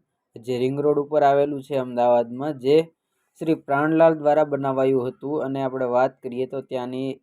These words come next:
આપણે અંદર ઘણી બધી એવી કારો છે જે જોઈને તમારી આંખો ત્યાં ચોંટી રહેશે. રોલ્સ રોય,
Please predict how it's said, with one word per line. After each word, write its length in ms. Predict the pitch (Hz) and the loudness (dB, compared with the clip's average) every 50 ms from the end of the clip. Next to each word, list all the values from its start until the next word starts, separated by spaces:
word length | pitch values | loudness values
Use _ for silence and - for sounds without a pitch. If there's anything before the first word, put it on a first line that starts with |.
| - | -14
આપણે 260 | 127 120 - 139 131 | -16 -14 -10 -6 -6
અંદર 400 | 127 127 131 131 135 135 135 135 | -6 -6 -4 -2 -2 -2 -2 -2
ઘણી 320 | 120 - 120 127 139 156 165 | -4 -6 -8 -6 -2 -2 0
બધી 240 | 160 170 151 160 160 | 0 0 0 0 0
એવી 180 | 156 151 151 | 0 0 -2
કારો 400 | - - 139 139 135 139 139 135 | -4 -2 -2 0 2 2 0 -2
છે 160 | 131 - 139 | -2 -6 -10
જે 160 | 123 123 120 113 | -10 -10 -12 -12
જોઈને 340 | - 123 127 131 127 131 | -8 -6 -6 -4 -6 -6
તમારી 360 | 117 - - 127 127 123 123 120 | -10 -12 -12 -10 -8 -8 -6 -6
આંખો 380 | 117 117 123 _ - 143 151 | -8 -8 -10 _ -10 -10 -10
ત્યાં 280 | 151 - 131 127 143 160 160 _ | -10 -10 -10 -10 -10 -10 -12 _
ચોંટી 320 | - 127 123 117 120 113 110 | -10 -10 -10 -8 -10 -10 -10
રહેશે. 420 | 107 107 104 101 - 107 104 104 _ _ _ _ _ _ _ _ - | -10 -10 -10 -12 -14 -16 -18 -20 _ _ _ _ _ _ _ _ -6
રોલ્સ 380 | 127 127 127 131 131 131 - | -2 0 0 0 0 -2 -4
રોય, 500 | 131 127 127 127 127 127 123 120 120 113 | -10 -8 -4 -4 -2 -2 -4 -6 -8 -12